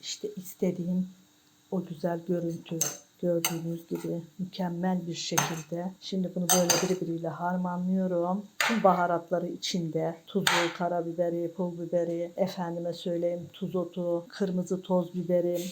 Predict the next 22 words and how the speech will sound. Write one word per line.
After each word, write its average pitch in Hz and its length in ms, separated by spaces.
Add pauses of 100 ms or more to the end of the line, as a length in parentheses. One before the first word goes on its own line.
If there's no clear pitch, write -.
(100)
Bu 190 120
arada 180 340
da 180 100
ne 185 80
yaptım? 185 460
Hemen 190 260
tencereme, 180 800 (320)
bir 311 60
tencerede 185 580
hepsini 214 380 (340)
yapmış 190 360
oldum 160 260
arkadaşlar. 165 560 (220)
Tencerem 185 440
hemen 190 380
benim 190 280 (180)
meşhur 180 440
et 190 200
suyundan 180 600 (100)
bir - 120
tane 165 180 (180)
koydum. 208 380